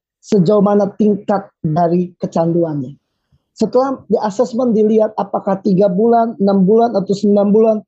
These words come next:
atau satu tahun. Mungkin rata-rata tiga, enam, sampai sembilan bulan. Direhab, Pak. Direhab tempat di mana kita kenal, kita tahu,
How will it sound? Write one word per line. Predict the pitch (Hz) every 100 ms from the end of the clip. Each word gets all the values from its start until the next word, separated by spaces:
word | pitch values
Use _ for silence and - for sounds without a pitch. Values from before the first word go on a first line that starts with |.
| _ _ _
atau | 349 -
satu | - 349 - 214
tahun. | 160 156 143 147 _ _ _ _ _ _ _ _ -
Mungkin | 180 240
rata-rata | 196 175 165 175 208
tiga, | 170 156 190
enam, | 180 196
sampai | 190 156
sembilan | 147 165 156
bulan. | 147 147 135 - _ _ _ _
Direhab, | 185 247 262 247 247 - _
Pak. | 156 151 _ _
Direhab | - 220 240 220 262 -
tempat | 202 208 262
di | 202
mana | 190 226
kita | 233 220 202
kenal, | 196 196 226
kita | 226 196 190
tahu, | 190 175 220